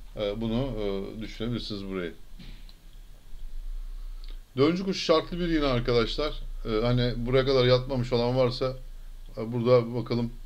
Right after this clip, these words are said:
ne yapacağız. Şartlı dişi, üç yaşlı İngilizler ve iki bin metre. E, şartlı bir değil ama şartlı bir statüsünde böyle enteresan bir iki bin metrelik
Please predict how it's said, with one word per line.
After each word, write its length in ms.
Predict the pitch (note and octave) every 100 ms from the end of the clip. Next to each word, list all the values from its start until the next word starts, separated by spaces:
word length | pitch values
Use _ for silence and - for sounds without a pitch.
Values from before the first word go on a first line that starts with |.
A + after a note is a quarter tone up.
| - - - -
ne 80 | A2+
yapacağız. 640 | A#2 A2 G#2+ C3+ C3+ - A2+
Şartlı 540 | - C#3 B2 B2+ C3+
dişi, 260 | B2 - C#3
üç 280 | C3 B2 C#3
yaşlı 300 | A#2 - B2+
İngilizler 420 | B2 A2 C3+ B2+
ve 60 |
iki 180 | A#2 D3
bin 100 | C3+
metre. 480 | A2 G2 F#2+ C#3+ D3+ - - - - - - -
E, 480 | - D#3+ D#3 D#3 D3+
şartlı 420 | B2+ E3+ E3+ F#3+
bir 180 | F3+ F#3+
değil 140 | F3+ A3
ama 140 | F#3
şartlı 300 | C3 F3 F3
bir 80 | F3
statüsünde 840 | C3 C3 - B2+ B2+ D#3+ D3 C#3
böyle 200 | C#3 C#3
enteresan 680 | C#3+ B2 C#3 B2 C#3 C3+ B2
bir 280 | B2+ G#2+
iki 220 | A#2+ B2 C3
bin 80 |
metrelik 440 | B2+ G#2+ - A2+